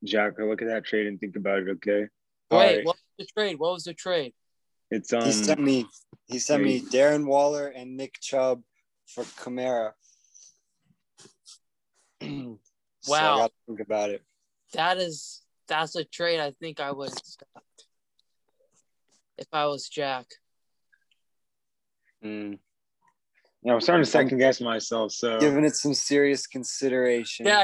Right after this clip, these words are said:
Speaker 2: hurry up and accept it before he takes it away.
Speaker 1: Okay, yeah, but I'm gonna go.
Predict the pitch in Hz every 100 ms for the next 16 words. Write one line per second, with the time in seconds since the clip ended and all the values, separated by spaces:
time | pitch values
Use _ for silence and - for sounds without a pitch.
0 | - 214 233 226 190 196 185 - 202 202
1 | 170 147 143 156 165 156 156 - 175 170
2 | - 151 151 147 135 131 - _ _ _
3 | _ _ _ _ _ - - _ _ _
4 | _ _ _ _ _ _ 127 123 127 120
5 | 107 123 131 120 120 120